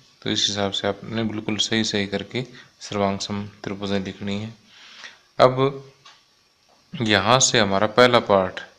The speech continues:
जो है बीडी बराबर एसी, ये सिद्ध हो जाएगा। कैसे? क्योंकि सर्वांग सम त्रिभुजों के संगत भाग क्या होते हैं? बराबर। तो बीडी बराबर एसी, तो बीडी बराबर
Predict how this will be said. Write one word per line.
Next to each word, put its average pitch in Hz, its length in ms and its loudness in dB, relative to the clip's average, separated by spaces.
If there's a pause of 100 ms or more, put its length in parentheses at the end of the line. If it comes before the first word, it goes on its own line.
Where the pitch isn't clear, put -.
(760)
जो 101 200 -4
है 104 260 -8 (420)
बीडी 107 320 0
बराबर 101 380 0 (120)
एसी, 95 380 -4 (1200)
ये 110 140 4
सिद्ध 104 260 2
हो 98 80 0
जाएगा। 95 380 -2
कैसे? 107 300 -2 (640)
क्योंकि 107 460 -2
सर्वांग 107 440 2
सम 117 200 -2
त्रिभुजों 101 440 -2
के 101 100 -6
संगत 101 380 -4
भाग 92 220 -4
क्या 98 200 -4
होते 92 200 -10
हैं? 92 100 -8
बराबर। 101 320 0 (640)
तो 101 80 -6
बीडी 104 340 0
बराबर 101 400 0 (560)
एसी, 101 440 -4 (1500)
तो 104 80 -10
बीडी 101 320 -4
बराबर 98 400 -2